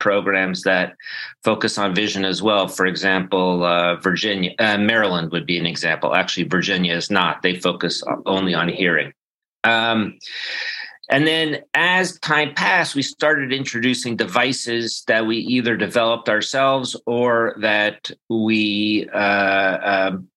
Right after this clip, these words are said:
got exclusivity to distribute in the U S and Canada. And the focus there was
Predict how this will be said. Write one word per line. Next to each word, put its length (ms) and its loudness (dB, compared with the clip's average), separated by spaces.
got 200 2
exclusivity 760 0
to 100 -4
distribute 640 0
in 100 0
the 100 2
U 220 2
S 360 0
and 200 2
Canada. 720 2
And 360 2
the 60 0
focus 540 0
there 240 4
was 200 0